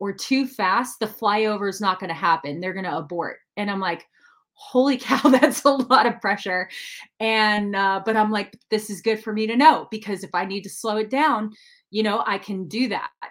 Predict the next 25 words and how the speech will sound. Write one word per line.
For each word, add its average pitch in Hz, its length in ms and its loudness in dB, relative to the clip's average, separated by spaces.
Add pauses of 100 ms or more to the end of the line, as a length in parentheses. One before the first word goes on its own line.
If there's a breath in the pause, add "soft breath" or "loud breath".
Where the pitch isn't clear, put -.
(160)
I 185 140 -8
sing 208 220 -8
it 208 100 -4
a 190 100 -2
cappella. 214 560 -4
If 220 100 -10
I 180 100 -8
need 185 160 -10
to 175 60 -12
speed 190 320 -12
it 180 100 -6
up, 214 240 0 (100)
we 180 140 -6
can 185 200 -8
do 208 160 -4
that," 175 220 -2 (100)
you 202 140 -6
know? 190 240 -4 (360 loud breath)
And 202 180 -2
you 220 120 -2
want 226 260 2
the 247 60 -4
flyover 220 500 -2
to 185 60 -8
happen, 220 600 -2